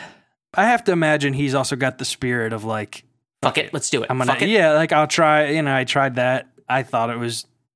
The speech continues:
Speaker 1: interesting. I don't know, man.
Speaker 2: <laughs> He started referring to heroin. <laughs>
Speaker 1: <laughs> I thought it was interesting.
Speaker 2: Yeah, I tried that. Oh, no, I think he was cocaine. I think cocaine was his thing.
Speaker 1: He's amazing. I'm a huge fan.
Speaker 2: <laughs> Yeah, sure.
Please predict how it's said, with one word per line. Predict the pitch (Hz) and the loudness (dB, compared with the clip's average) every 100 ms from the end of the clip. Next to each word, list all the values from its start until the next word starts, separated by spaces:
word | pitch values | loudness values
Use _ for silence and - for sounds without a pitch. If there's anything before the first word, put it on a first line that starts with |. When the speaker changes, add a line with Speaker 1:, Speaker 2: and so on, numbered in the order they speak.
| - | -10
Speaker 1:
interesting. | 123 - 117 - 123 120 113 _ _ _ - | -8 -6 -6 -6 -6 -6 -10 _ _ _ -2
I | 165 | -2
don't | 127 | -2
know, | 113 | -6
man. | 107 107 - - | -4 -6 -6 -6
Speaker 2:
<laughs> | - | -4
He | 214 | -4
started | - 214 190 170 156 | 0 0 0 -2 -2
referring | 170 156 151 143 | -2 0 0 0
to | |
heroin. | 127 - 165 139 143 151 - | -2 -2 -2 -2 -2 -4 -8
<laughs> | - 240 - | -12 -8 0
Speaker 1:
<laughs> | 262 - - - - | 0 0 -8 -12 -6
I | 202 - - 988 - - - - 147 | -2 0 -2 -4 -6 -8 -10 -8 -6
thought | - 143 | -2 -2
it | 131 | -2
was | 117 | -6
interesting. | 117 110 120 - 127 117 110 _ _ - - 214 196 | -8 -8 -10 -10 -10 -10 -10 _ _ -16 -14 -8 -2
Speaker 2:
Yeah, | 185 | 0
I | |
tried | 180 139 | 2 2
that. | 131 160 196 | 2 2 2
Oh, | |
no, | 190 | 2
I | 202 | 0
think | 359 | -2
he | 294 | -4
was | 202 - | -4 -2
cocaine. | 151 127 123 110 107 | -4 -2 -4 -4 -6
I | |
think | 117 139 | -8 -8
cocaine | 139 - 104 | -8 -8 -10
was | 98 - | -12 -16
his | 92 | -18
thing. | - - - _ _ _ | -16 -18 -20 _ _ _
Speaker 1:
He's | - 156 | -4 -2
amazing. | 135 113 110 110 110 113 - - | -2 -4 -4 -6 -6 -10 -12 0
I'm | 147 160 | 2 2
a | 165 | 0
huge | - 139 123 | -2 -4 -4
fan. | - 117 147 - | -4 -2 -2 0
Speaker 2:
<laughs> | 254 240 196 - 185 170 160 - | 2 2 0 2 0 0 -2 -2
Yeah, | 151 | -4
sure. | - - 113 | -4 -4 -4